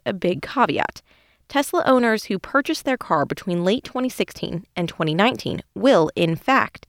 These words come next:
need a hardware update. Electrek rightly points out an announcement from five years ago where the company told customers,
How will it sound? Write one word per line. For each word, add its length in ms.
need 320
a 120
hardware 480
update. 320
Electrek 560
rightly 360
points 340
out 240
an 100
announcement 460
from 140
five 260
years 260
ago 320
where 200
the 80
company 400
told 260
customers, 580